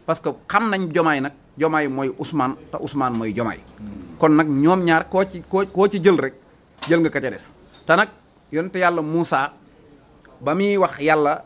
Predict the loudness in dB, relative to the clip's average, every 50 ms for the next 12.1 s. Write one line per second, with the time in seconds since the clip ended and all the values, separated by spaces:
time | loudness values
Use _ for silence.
0 | -6 -4 -4 -2 -2 -4 -2 -2 -2 -2 -2 -2 -2 -2 -4 -2 -2 0 -2 -2
1 | -4 -8 -6 -2 2 4 4 4 2 -2 -8 -18 -20 -20 -20 -20 -16 -2 2 2
2 | 4 4 6 6 6 6 4 2 0 -4 -8 -14 -20 -20 -20 -16 -14 -12 -12 -12
3 | -14 -20 -20 -20 _ 2 4 6 6 6 4 0 -2 -4 -4 -4 -2 -2 0 0
4 | 2 0 -2 -4 -8 -12 -14 -14 -12 -14 -16 -16 -16 -20 -20 -20 -20 -20 -20 -20
5 | -20 -18 -14 -8 -2 0 2 2 4 4 4 4 4 2 2 0 0 -2 -4 -4
6 | -6 -6 -6 -6 -6 -6 -6 -8 -10 -16 -20 _ -6 -6 -4 -2 -2 -2 -2 -2
7 | -6 -6 -6 -6 -4 -4 -4 -4 -4 -2 -2 -2 -2 -4 -4 -8 -10 -10 -12 -16
8 | -16 -16 -14 -14 -14 -14 -16 -18 -20 -20 -20 -20 -18 -10 -4 -2 -2 -2 -4 -8
9 | -12 -12 -12 -12 -12 -14 -20 -20 -20 -20 -20 -20 -20 -20 -20 -20 -20 -20 -20 -6
10 | 0 4 4 4 4 2 -4 -10 _ _ _ _ _ _ _ _ _ _ _ -14
11 | -14 -14 -16 _ -20 -16 _ -4 -2 0 2 2 2 2 0 2 2 2 2 2
12 | 0 -4